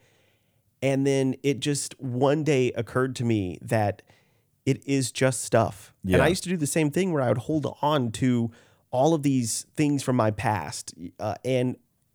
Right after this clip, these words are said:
Speaker 1: I just, I woke up one day and I thought, "Nothing will replace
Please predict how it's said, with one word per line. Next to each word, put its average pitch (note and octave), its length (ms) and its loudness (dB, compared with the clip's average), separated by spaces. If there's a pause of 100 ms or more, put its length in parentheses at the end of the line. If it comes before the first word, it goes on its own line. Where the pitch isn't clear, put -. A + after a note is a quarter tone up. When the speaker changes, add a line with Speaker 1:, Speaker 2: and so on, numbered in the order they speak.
(240)
Speaker 1:
I B2 120 -4
just, C#3 260 -6 (280)
I B2+ 60 -2
woke D3 260 -2
up - 120 -4
one D#3+ 160 0
day C3 240 -2
and B2 140 -2
I A#2+ 60 0
thought, A#2 340 -2
"Nothing C3+ 480 0
will D3 120 2
replace A2+ 800 -2